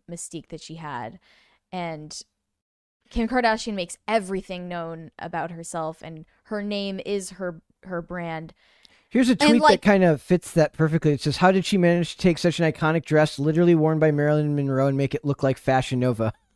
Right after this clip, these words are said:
Speaker 1: Right.
Speaker 3: Yeah.
Speaker 1: Exactly.
Speaker 3: It's
Speaker 1: And that's
Speaker 3: crazy.
Speaker 1: just what she is. She's a social media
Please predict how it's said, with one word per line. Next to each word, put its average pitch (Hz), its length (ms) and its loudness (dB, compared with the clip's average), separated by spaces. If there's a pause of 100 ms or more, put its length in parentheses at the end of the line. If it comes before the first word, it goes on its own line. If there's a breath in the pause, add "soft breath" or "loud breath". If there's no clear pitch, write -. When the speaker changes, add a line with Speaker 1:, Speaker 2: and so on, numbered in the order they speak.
(220)
Speaker 1:
Right. 277 360 2
Speaker 3:
Yeah. 269 220 4
Speaker 1:
Exactly. 247 540 -2
Speaker 3:
It's 233 100 2
Speaker 1:
And 233 80 -2 (160)
that's 277 140 4
Speaker 3:
crazy. 196 140 -2
Speaker 1:
just 294 220 -8
what 247 380 0 (420)
she 233 360 -4
is. 240 200 -2
She's 220 360 -10
a 202 40 -10
social 208 400 -10
media 202 400 -6